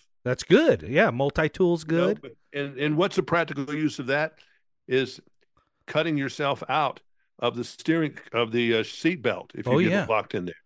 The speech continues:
Speaker 1: Yeah, that's right. I
Speaker 2: 'Cause
Speaker 1: forgot.
Speaker 2: that thing is a booger.
Speaker 1: Yeah, you've responded to many, I'm sure, rollovers and accidents over the years where that
Speaker 2: You
Speaker 1: was
Speaker 2: gotta be able to cut that seat belt 'cause it, it does crazy things. And then I've got a really good, uh, it's, it's a nice, I'll show you this one.
Speaker 1: Yeah.
Speaker 2: I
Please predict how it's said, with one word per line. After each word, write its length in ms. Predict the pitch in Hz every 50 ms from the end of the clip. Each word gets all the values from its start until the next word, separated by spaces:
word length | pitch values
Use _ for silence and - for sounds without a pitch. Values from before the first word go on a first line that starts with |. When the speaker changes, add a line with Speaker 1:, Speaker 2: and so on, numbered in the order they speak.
| _
Speaker 1:
Yeah, 160 | - 302 339 277
that's 180 | 214 190 -
right. 160 | 262 277 285
I 40 | 233
Speaker 2:
'Cause 60 | 196
Speaker 1:
forgot. 240 | - 120 110 131 247
Speaker 2:
that 60 | 233
thing 160 | 170 151 139 127
is 120 | 117 -
a 40 | -
booger. 380 | 101 131 165 160 - - - - _ -
Speaker 1:
Yeah, 200 | 139 175 240 240
you've 260 | 151 143 185 220 185
responded 560 | 170 156 139 - - 165 160 175 170 165 139
to 80 | 139 143
many, 420 | 139 143 151 160 175 185 175 175
I'm 180 | 151 143 143 139
sure, 280 | - - 190 180 165
rollovers 580 | 143 131 143 151 156 156 156 156 143 147 143 127
and 120 | 143 135
accidents 560 | 135 147 170 - - - 139 131 131 120 - 139
over 160 | 135 127 123
the 100 | 123 127
years 440 | 127 143 170 160 127 117 113 - -
where 240 | - 123 123 120 120
that 180 | 120 139 139
Speaker 2:
You 60 | 120 131
Speaker 1:
was 80 | 120 120
Speaker 2:
gotta 140 | 131 143
be 80 | 147 151
able 80 | 143 135
to 60 | 131
cut 240 | 123 - 156 151 -
that 180 | 143 139 139 -
seat 260 | - 156 151 165 139
belt 220 | 117 110 101 107 107
'cause 140 | - 104 -
it, 120 | 135 135 - 113
it 140 | 127 131 147
does 200 | 123 123 117 -
crazy 300 | - 135 127 120 117 113
things. 300 | - 113 98 101 101 120
And 120 | 127 131
then 220 | 135 135 135 131 - _ _ _ - _ _ -
I've 220 | 123 139 139 127
got 180 | - 143 139 127
a 60 | 123
really 300 | 123 131 139 147 151 135
good, 320 | 120 131 139 139 135 127 - _ _ _ _ - -
uh, 220 | 120 117 117 110 101 -
it's, 260 | 120 120 - - 107
it's 200 | 117 123 - -
a 40 | 113
nice, 560 | 107 110 110 117 131 160 165 147 - - - - - _ _ _ _ -
I'll 80 | - 143
show 180 | 143 - - 139
you 120 | 127 110
this 200 | 101 104 113 - -
one. 140 | 98 95 - _ - _ -
Speaker 1:
Yeah. 120 | 139
Speaker 2:
I 20 | 143